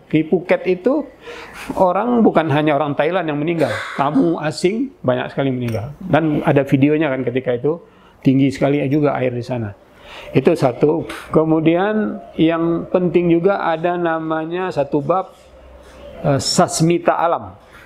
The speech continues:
Sasmita alam ini penting. Di Sri Lanka ketika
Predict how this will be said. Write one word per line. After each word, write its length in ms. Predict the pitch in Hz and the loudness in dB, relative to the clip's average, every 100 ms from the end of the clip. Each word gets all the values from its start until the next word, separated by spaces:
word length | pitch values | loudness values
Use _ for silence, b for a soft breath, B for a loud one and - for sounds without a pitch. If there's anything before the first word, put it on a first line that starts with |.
| B | B
Sasmita 480 | - - 151 143 151 | -8 0 2 2 2
alam 160 | 147 170 | 2 0
ini 120 | 175 | 0
penting. 380 | 165 156 147 107 95 B B B B B B B B | 0 0 0 -2 -8 B B B B B B B B
Di 100 | 139 156 | 2 4
Sri 200 | 170 175 | 2 2
Lanka 540 | 175 202 151 131 143 | 0 2 2 2 0
ketika 800 | 147 147 139 147 143 139 131 127 | 0 0 0 2 0 0 -6 -10